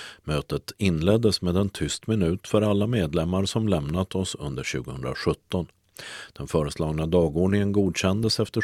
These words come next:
justering att ta punkt åtta och nio i omvänd följd. Revisionsberättelsen godkändes,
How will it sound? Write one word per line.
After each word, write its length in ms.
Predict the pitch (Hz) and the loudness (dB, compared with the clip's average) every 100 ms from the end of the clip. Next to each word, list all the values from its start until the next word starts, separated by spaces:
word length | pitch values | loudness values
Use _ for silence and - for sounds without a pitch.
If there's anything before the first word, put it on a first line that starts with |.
| - | 0
justering 600 | 120 - 90 117 120 110 - - - | 0 2 2 4 2 -2 -8 -16 -4
att 240 | 117 - | -4 -2
ta 220 | 113 110 | 0 2
punkt 320 | - 101 101 - | 2 0 -2 0
åtta 460 | 104 - _ - | 0 0 _ 0
och 240 | 113 - 98 | 0 2 2
nio 400 | 101 156 73 87 | 2 2 0 -2
i 60 | - | -2
omvänd 680 | 95 73 64 78 92 76 - | -4 -4 -4 0 0 0 -8
följd. 460 | - 87 - - - _ | 0 0 0 -6 -20 _
Revisionsberättelsen 1120 | - 71 76 - 78 - 85 92 - 113 - - | -4 -2 0 0 -2 -2 0 0 -2 -4 0 2
godkändes, 760 | 85 - - 98 131 127 - | 0 0 -2 0 0 -2 -4